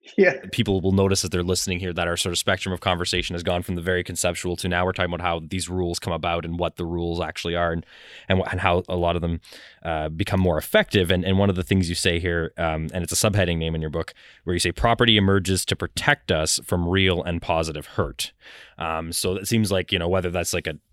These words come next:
Speaker 2: hurt in the strict, like, economic, like, cost sense or actually, like, maybe in some other type of society, an actual being physically hurt sense, that this is clear. Again, this idea of trying to mitigate the effects of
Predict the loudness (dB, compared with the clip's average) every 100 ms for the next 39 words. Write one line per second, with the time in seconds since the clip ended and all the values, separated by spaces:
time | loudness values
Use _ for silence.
0 | -4 -2 -2 -4 -6 -6 -6 -6 -6 -4
1 | -2 -2 -4 -8 -8 -8 -2 0 2 2
2 | 2 2 2 2 0 -2 -6 -4 -6 -8
3 | -6 -6 -6 -8 -8 -2 -2 -2 -4 -4
4 | -4 -6 -4 -4 -4 -6 -6 -8 -6 -6
5 | -10 2 4 4 2 0 -2 -2 -2 -2
6 | -2 -6 -10 -16 -4 -2 0 0 0 -2
7 | 2 2 2 2 0 0 0 2 2 0
8 | 0 -6 _ _ 0 0 0 -4 0 2
9 | 2 2 0 -2 0 0 0 -6